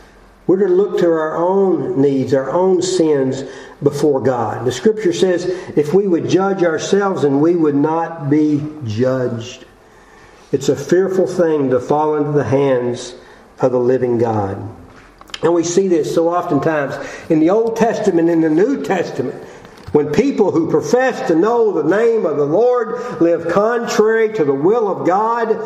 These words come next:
the whole time living the life of a hypocrite, sinning with a high hand, and God kills them. Many accounts of that in the Old Testament and accounts of that in the New Testament.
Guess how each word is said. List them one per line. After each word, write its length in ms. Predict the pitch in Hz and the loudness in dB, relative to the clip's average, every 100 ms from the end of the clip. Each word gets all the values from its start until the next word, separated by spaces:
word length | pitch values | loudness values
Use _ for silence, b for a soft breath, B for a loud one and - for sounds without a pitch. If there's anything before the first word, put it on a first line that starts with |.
| B B | B B
the 80 | 165 | 0
whole 340 | 175 240 233 | 2 2 0
time 400 | - 220 214 175 | 0 -2 0 0
living 320 | 180 233 220 165 | 2 2 0 0
the 80 | |
life 360 | 147 185 220 214 | 0 0 -2 -4
of 160 | 165 143 | -4 -2
a 380 | 131 - - - | -4 -6 -14 -8
hypocrite, 760 | 262 262 214 - 226 226 226 | -6 -4 -2 0 0 0 -4
sinning 440 | 233 226 233 202 175 | -2 0 2 0 0
with 180 | 156 | 0
a 100 | 139 | -2
high 460 | 120 180 240 226 175 | -2 -2 -2 -2 0
hand, 340 | 233 240 233 - B B | 0 0 -2 -4 B B
and 160 | 175 160 | -2 0
God 300 | 185 247 254 | 0 -2 0
kills 380 | 285 320 302 - | 0 0 -2 -4
them. 300 | 98 - - B B - | -6 -8 -18 B B 0
Many 360 | 240 359 370 262 | 2 4 2 2
accounts 420 | - 208 175 147 | 0 0 0 0
of 100 | 143 | 0
that 200 | 147 127 | 0 0
in 60 | |
the 100 | 131 | 2
Old 200 | 139 139 | 2 2
Testament 400 | 160 185 214 240 | 0 0 2 0
and 460 | - 180 196 254 285 | -2 -2 2 2 2
accounts 460 | 262 220 220 226 220 | 0 2 0 2 0
of 120 | 170 | 2
that 600 | 175 175 - - 127 - | 0 0 -2 -6 -4 0
in 120 | 170 | 2
the 100 | 175 | 2
New 320 | 160 180 190 | 2 2 0
Testament. 680 | 180 233 214 - 123 110 - | 0 0 -2 -2 -2 -4 -8